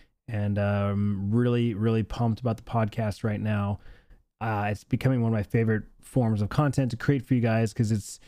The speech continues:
it's long form. I don't have to worry about a time limit. I don't have to w-, worry about the way I look or,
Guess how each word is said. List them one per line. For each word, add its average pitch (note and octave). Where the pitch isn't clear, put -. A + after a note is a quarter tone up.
it's -
long D#3+
form. A2+
I A#2+
don't B2
have B2+
to C3
worry C3
about B2+
a A2+
time C#3+
limit. C#3
I A2
don't A2
have A2
to A2
w-, G#2+
worry A2+
about G#2+
the A2
way G#2
I G2+
look B2
or, G2